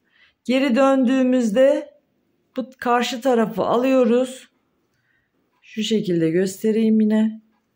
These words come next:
Tam karşı köşeye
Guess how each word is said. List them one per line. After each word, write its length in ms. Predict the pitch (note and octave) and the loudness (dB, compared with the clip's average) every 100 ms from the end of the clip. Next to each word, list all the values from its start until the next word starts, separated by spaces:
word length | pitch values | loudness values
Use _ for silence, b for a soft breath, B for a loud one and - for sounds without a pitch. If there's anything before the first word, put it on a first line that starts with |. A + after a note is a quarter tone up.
| _ _ _ _ _ | _ _ _ _ _
Tam 400 | - C#4 D4 D#4+ - | -4 -2 -2 -4 -8
karşı 520 | B3+ A#3+ A#3+ - C#4 | -2 0 0 -4 -10
köşeye 800 | - A#3+ G#3+ G#3 F#3+ F#3+ G#3 A#3 | -2 0 0 0 0 0 0 -4